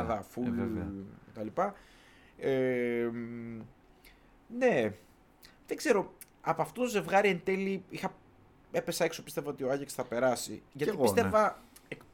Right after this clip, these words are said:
Speaker 1: στη συνέχεια ότι θα ανέβει λίγο.
Speaker 2: Μμμ.
Speaker 1: Και πίστευα και ίσως ότι είναι και το ντεφορμάρισμά του τώρα και στο Ολλανδικό λόγω του Champions League και του στόχου.
Speaker 2: Ναι, κοίτα, είναι αυτό που είχαμε πει και το, το, δηλαδή εμείς κάναμε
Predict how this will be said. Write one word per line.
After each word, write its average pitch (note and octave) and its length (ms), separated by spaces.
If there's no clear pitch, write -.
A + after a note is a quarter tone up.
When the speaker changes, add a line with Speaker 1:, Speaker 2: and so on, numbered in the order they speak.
Speaker 1:
στη - 200
συνέχεια F3+ 320
ότι G3 100
θα F3+ 80
ανέβει D#3+ 320
λίγο. G2 320
Speaker 2:
Μμμ. A#2+ 340
Speaker 1:
Και - 120
πίστευα F#3 320
και F#3 100
ίσως - 180
ότι - 140
είναι F#3+ 120
και F3+ 240
το E3 120
ντεφορμάρισμά D3 800
του D3+ 180
τώρα F3 640
και - 80
στο - 140
Ολλανδικό C3 380
λόγω E3+ 300
του C3+ 180
Champions D3+ 380
League D3 60
και C#3+ 80
του - 100
στόχου. - 280
Speaker 2:
Ναι, G#3+ 180
κοίτα, F3+ 220
είναι F3 100
αυτό F3 160
που F#3 100
είχαμε D#3+ 180
πει A#2 100
και D3+ 100
το, D3 180
το, - 200
δηλαδή G#2 220
εμείς A#2+ 160
κάναμε A#2 560